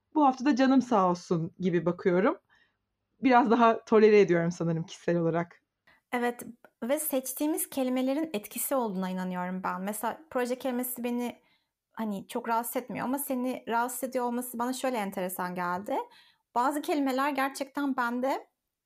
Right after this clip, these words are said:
Speaker 2: farklı bir etki yaratıyor. Mesela üç kadın bir dünya iş mi değil mi? Bazı günler iş değil gibi hissetmek istiyorum onu. Çünkü işin benim için, ya biz bu son-, biz kar amaçlı yapmıyoruz bunu sonuçta. Ama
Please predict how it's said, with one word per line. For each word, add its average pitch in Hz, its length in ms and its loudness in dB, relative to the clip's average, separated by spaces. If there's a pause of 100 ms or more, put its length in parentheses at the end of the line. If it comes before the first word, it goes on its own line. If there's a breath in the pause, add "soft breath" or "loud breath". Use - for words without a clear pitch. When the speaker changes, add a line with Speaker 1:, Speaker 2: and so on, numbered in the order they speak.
(520)
Speaker 2:
farklı 254 400 -2
bir 294 80 2
etki 247 240 -4
yaratıyor. 202 360 -2
Mesela 208 380 -6 (520 soft breath)
üç 269 140 -6
kadın 277 260 0
bir 277 140 -2
dünya 240 400 -2
iş 277 260 -4
mi 294 140 0
değil 226 200 -2
mi? 185 300 -6
Bazı 254 300 -2
günler 247 380 -4 (380 soft breath)
iş 247 260 -6
değil 254 200 -2
gibi 190 260 -4
hissetmek 190 500 -8
istiyorum 180 460 -6
onu. 208 340 -6
Çünkü 220 240 -8
işin 226 360 -6
benim 220 240 -4
için, 214 420 -8
ya - 180 -10
biz 214 240 -6
bu 214 40 -10
son-, 214 220 -10 (160)
biz 247 160 -6
kar 240 220 -2
amaçlı 190 320 -6
yapmıyoruz 170 520 -4
bunu 180 120 -10
sonuçta. 214 540 -8 (520 soft breath)
Ama 294 240 -2